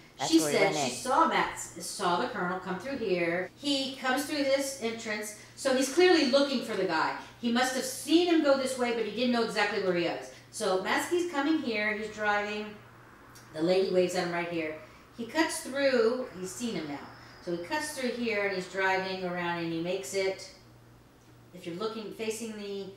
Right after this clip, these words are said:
Speaker 2: the Publix, he's over to the left.
Speaker 1: I know exactly where it was, 'cause I, we rode right by there.
Speaker 2: Okay, yes. So he's sitting over there, and now there's an altercation between the two. And what multiple
Speaker 1: Did he put the car inside,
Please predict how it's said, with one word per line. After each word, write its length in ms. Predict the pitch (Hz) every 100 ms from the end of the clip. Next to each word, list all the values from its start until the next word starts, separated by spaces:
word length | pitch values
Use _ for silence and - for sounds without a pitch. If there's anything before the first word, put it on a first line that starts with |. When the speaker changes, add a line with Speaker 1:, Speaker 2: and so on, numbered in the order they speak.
| - -
Speaker 2:
the 320 | 180 170 170 -
Publix, 360 | 226 196 180 180
he's 300 | 175 160 - - -
over 340 | - 208 214 214
to 120 | 214
the 180 | 196 185
left. 400 | 196 202 202 -
Speaker 1:
I 120 | 202
know 180 | 220 196
exactly 420 | 170 185 190 185
where 100 | 147
it 20 | 135
was, 160 | 139
'cause 140 | 139 143
I, 100 | 143
we 140 | 160
rode 240 | 151 165
right 180 | 156 147
by 140 | 147 139
there. 420 | - - - 190
Speaker 2:
Okay, 180 | 190 -
yes. 360 | 165 147 - - - -
So 140 | 220
he's 120 | 226
sitting 320 | - 359 349 311
over 200 | 269 247
there, 500 | 208 190 185 185 - - - - - - - - - - - - -
and 300 | 170 185 175 - - - 180
now 240 | 196 196
there's 140 | 226 240
an 80 | 226
altercation 600 | 208 - 185 165 - 160
between 320 | 156 160 143
the 80 | -
two. 160 | - - - - - -
And 140 | 165
what 320 | 180 254 254 214
multiple 280 | 233 294
Speaker 1:
Did 100 | 392
he 120 | 349 -
put 260 | - 247
the 80 | 208
car 320 | - 202 196
inside, 480 | 196 202 202 214 214